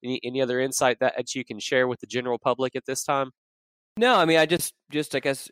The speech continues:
Speaker 2: reiterate that we're gonna have plenty this week as far as content. Um, it's gonna, it's kind of a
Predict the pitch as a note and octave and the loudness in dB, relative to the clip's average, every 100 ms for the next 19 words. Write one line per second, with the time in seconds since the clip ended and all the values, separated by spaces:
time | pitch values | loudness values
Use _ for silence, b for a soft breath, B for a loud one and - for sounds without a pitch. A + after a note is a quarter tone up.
0 | - C3 C#3+ C#3+ C#3 C#3 C#3 B2 A#2 C3 | -12 -6 -2 0 2 0 0 -2 -4 -4
1 | C3+ B2+ - C#3 C3+ C3 C3 - C3+ B2+ | 0 0 0 -2 0 0 -2 -2 -4 -4
2 | A#2 B2+ B2 B2 A#2 - B2+ B2+ C#3 C3 | -4 0 2 2 0 -4 -2 -2 -2 -2
3 | C3 - b b - A#2 A2+ A2 - A#2+ | -2 -8 b b -2 0 2 -2 -6 -8
4 | - C3+ A2 - D#3+ C#3+ C3+ B2+ A#2+ | -4 -4 -2 -4 0 2 2 2 0